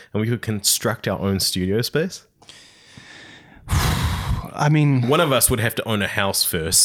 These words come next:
Speaker 1: So
Speaker 2: yeah, and there, uh,
Speaker 1: that's
Speaker 2: so let's maybe move. We'd have to move to Gore to buy a house, I'd say.
Speaker 1: We should move to the South Island.
Speaker 2: Big, big hockey, uh,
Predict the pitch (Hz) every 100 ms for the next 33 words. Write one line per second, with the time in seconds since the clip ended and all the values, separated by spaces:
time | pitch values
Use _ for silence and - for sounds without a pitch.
0 | 92 90 90 90 95 - 104 143 - 151
1 | 143 143 143 156 - 151 143 135 135 135
2 | 135 135 127 131 135 143 - 139 131 127
3 | 131 127 139 127 123 139 135 - - _
4 | - - - - 143 - 110 131 139 139
5 | - - - 120 135 - _ _ _ -
6 | - - - _ _ _ - 294 - 127
7 | 151 98 95 107 95 - - - 104 -
8 | - - _ 190 202 _ 160 185 147 170
9 | - 165 156 156 151